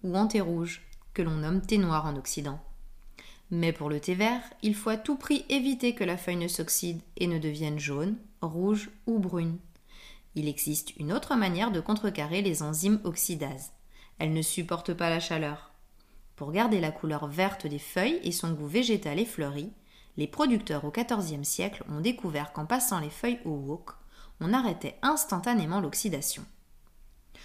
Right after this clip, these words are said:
En jetant les feuilles accrues dans un wok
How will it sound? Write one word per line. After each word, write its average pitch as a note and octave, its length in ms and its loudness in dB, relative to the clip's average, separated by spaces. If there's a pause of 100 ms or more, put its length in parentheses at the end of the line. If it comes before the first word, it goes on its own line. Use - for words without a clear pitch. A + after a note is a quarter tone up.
(220)
En D4+ 140 4
jetant A3 260 4
les E3+ 100 2
feuilles D#3 360 -4
accrues A3+ 440 0 (160)
dans C#3+ 240 -8
un F3 120 2
wok B3 320 2